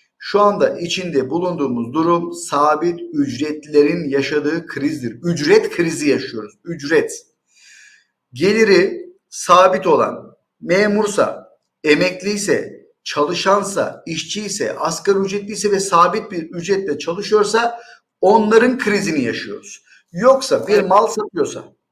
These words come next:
Speaker 1: ticaret yapıyorsa, gelirini arttırıyorsa orada bir kriz olmaz. Fiyatların artmasından memnun olur. Fiyatlar arttıkça karlılık da yükselir. Fiyatlar arttıkça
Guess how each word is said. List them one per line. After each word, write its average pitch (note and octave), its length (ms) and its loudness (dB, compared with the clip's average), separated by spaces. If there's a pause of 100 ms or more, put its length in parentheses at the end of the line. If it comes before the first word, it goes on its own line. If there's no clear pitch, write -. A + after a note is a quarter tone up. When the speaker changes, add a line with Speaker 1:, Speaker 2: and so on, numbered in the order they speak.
(460)
Speaker 1:
ticaret F3+ 540 2
yapıyorsa, F3 420 -4
gelirini D#3+ 500 -2
arttırıyorsa G3+ 580 -2
orada D#3+ 320 2
bir - 100 -6
kriz F3 260 -8
olmaz. E3+ 580 2 (960)
Fiyatların A3+ 480 4
artmasından G#3+ 720 2
memnun G3 360 0
olur. B2 380 -2
Fiyatlar G#3 580 2
arttıkça B3 720 4 (520)
karlılık F#3+ 520 2
da - 60 2
yükselir. G#2+ 480 -4
Fiyatlar G#3 540 -2
arttıkça B3+ 720 2